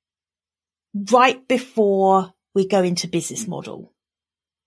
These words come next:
Because only when you know who you are, who are your people,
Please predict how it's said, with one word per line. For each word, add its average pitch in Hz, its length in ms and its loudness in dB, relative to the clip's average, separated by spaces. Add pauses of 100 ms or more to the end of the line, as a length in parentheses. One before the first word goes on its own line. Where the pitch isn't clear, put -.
(1040)
Because 262 380 2 (120)
only 359 600 4
when 285 260 2
you 247 220 2
know 196 760 0 (1800)
who 254 160 4
you 208 320 2
are, 170 180 -8 (320)
who 247 180 4
are 277 60 4
your 233 240 2
people, - 720 -8